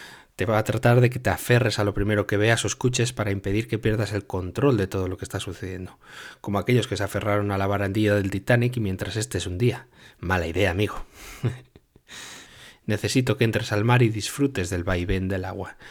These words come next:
pues es ahí, en ese estado, el del retorno al mar primogenio que nos dio la vida, donde todo empieza, y donde si vuelves con conciencia,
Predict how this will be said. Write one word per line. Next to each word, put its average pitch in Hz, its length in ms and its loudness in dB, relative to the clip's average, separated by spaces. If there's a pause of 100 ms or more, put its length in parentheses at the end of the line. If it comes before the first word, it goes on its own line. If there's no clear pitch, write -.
(180)
pues - 260 0
es 123 120 0
ahí, 104 400 0
en 101 200 -2
ese 110 140 -2
estado, 117 480 0 (220)
el 104 220 0
del 98 180 2
retorno 107 500 2
al 98 120 2
mar 107 200 2
primogenio 107 600 2
que 95 80 -4
nos 95 160 -2
dio 110 100 -2
la 104 120 2
vida, 123 320 2 (240)
donde 113 260 -4
todo 147 220 4
empieza, - 420 0 (300)
y 113 100 -2
donde 101 240 -2
si - 100 -4
vuelves 135 340 0
con 113 160 -2
conciencia, 143 640 -4